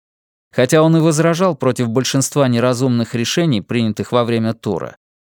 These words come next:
Огден чувствовал, что на него несправедливо сваливают всю вину за провал. Вернувшись в Лондон после океанского и американского этапов, он был несказанно унижен, когда Пол дал ему команду остаток тура посидеть дома.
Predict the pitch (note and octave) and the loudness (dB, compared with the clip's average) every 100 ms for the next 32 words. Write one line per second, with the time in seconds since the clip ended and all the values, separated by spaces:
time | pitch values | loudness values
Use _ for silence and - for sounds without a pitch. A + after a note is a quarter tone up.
0 | _ C#3 F3+ F#3+ G3 - D#3 - E3+ D#3+ | _ -2 0 2 0 0 -2 -2 -2 -2
1 | - D3 C#3 C3+ D3+ D#3 D#3 - C3+ B2+ | 0 2 2 2 2 2 0 -2 -2 0
2 | A2 C3 C#3+ D3+ A2 G#2+ A2+ B2+ C3 - | 0 -2 -2 -4 0 0 0 -2 -2 -4
3 | - A#2+ A#2+ C3 A2 G2+ G#2+ - G#2+ F#2+ | -2 -2 -2 0 -2 -2 -6 -6 -6 -4
4 | D#2 B1+ _ _ _ _ _ _ - B2 | -8 -10 _ _ _ _ _ _ -4 2
5 | D3 D#3+ D#3 D3+ - C3+ E3 E3+ B2+ B2 | 4 2 2 0 -2 0 2 2 2 0
6 | C#3+ - C3 B2+ C#3+ C#3+ C#3 - A#2+ B2 | -2 0 0 0 0 0 -2 -2 0 2
7 | B2+ C#3 C#3 C#3+ C3+ - A#2+ A#2+ A2+ F3 | 2 2 0 0 -2 -2 -2 -2 0 -2
8 | - - - _ - - C3+ D3 D#3+ E3+ | -2 -6 -16 _ -20 -4 0 2 4 4
9 | A3 - G#3 G#3 F3 E3+ F3 D#3 C3+ B2 | 2 0 -2 0 0 2 2 2 4 2
10 | B2 B2+ A2 F#2 G#2+ G#2 A2 G#2 D3 D3+ | 2 0 -2 -6 -4 -2 -2 -2 -2 0
11 | B2+ C3 B2+ A#2+ A2+ G#2+ G#2+ C3 C#3 A#2+ | 2 2 4 0 0 0 0 0 2 2
12 | G#2+ - D#3+ D#3 C3+ - A#2+ A#2+ A#2 A#2+ | 0 0 -4 -4 -8 -4 -4 -2 -4 -4
13 | - A2+ G2+ G#2+ F#2+ A2 A#2+ C2 - | -4 -4 -2 -4 -4 -2 -2 -4 -14